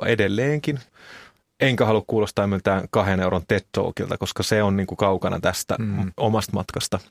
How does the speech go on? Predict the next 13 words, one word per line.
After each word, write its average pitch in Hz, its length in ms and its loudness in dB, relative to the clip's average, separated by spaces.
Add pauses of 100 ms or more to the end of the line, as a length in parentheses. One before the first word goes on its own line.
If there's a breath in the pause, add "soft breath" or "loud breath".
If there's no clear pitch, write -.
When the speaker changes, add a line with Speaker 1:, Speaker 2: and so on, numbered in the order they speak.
(580)
Speaker 1:
Et 117 120 -4
kyllä 110 160 4
niinku 107 320 2 (480 loud breath)
on 113 140 2
kokenut 101 380 2
itsetuhoisuutta, 95 800 -2
on 110 160 0
kokenut 101 400 2 (180)
ihan 120 260 2
semmoista 104 320 -2
lohduttomuutta 95 640 0
teininä, 92 400 2 (140)
et, 107 160 -6